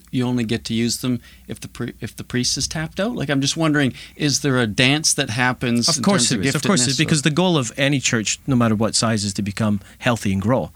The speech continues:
Speaker 2: But when you're starting out, y-, y-, you're gonna have, the, the interpersonal dynamics are gonna be much more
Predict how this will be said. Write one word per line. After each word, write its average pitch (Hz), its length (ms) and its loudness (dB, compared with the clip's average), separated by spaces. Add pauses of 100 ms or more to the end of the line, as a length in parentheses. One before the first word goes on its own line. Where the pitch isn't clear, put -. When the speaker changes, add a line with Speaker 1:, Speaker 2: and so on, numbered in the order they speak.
(360)
Speaker 2:
But 143 100 -2
when 135 120 2
you're 127 80 4
starting 117 460 0
out, 120 260 -4
y-, 87 80 -12
y-, 110 400 -4
you're 143 80 -2
gonna 151 160 2
have, 131 240 0 (300)
the, 156 240 0
the 170 180 0
interpersonal 147 460 0
dynamics 113 420 0
are 107 60 -6
gonna 104 140 -2
be 104 120 0
much 104 260 -2
more 98 180 -2